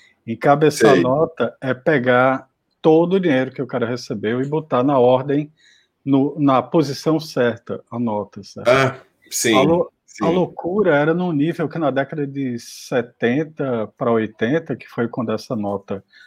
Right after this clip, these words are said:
Speaker 1: foi lançada, tinha um,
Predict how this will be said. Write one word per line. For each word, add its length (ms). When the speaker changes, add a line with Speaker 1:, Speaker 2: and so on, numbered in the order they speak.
Speaker 1:
foi 180
lançada, 760
tinha 800
um, 580